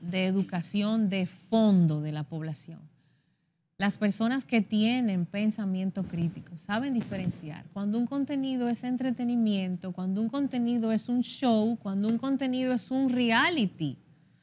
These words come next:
a cuando un contenido es la verdad, la realidad o un suceso o, o que realmente algo importante. Si yo pudiera decirle algo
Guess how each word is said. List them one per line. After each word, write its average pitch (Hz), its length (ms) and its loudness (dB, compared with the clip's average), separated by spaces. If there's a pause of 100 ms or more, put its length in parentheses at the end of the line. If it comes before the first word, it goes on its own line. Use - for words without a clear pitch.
(340)
a 208 100 4
cuando 220 380 4
un 311 220 2
contenido 202 760 2
es 190 320 -2
la 190 280 2
verdad, 190 500 0
la 175 200 -6
realidad 208 640 0 (120)
o 226 160 2
un 285 240 4
suceso 262 840 -2
o, 202 140 -4 (200)
o 202 120 -6
que 214 100 -6
realmente 247 480 0
algo 233 260 2
importante. 170 720 -2 (1600)
Si - 300 8
yo 294 140 6
pudiera 415 380 2
decirle 285 500 4
algo 185 600 4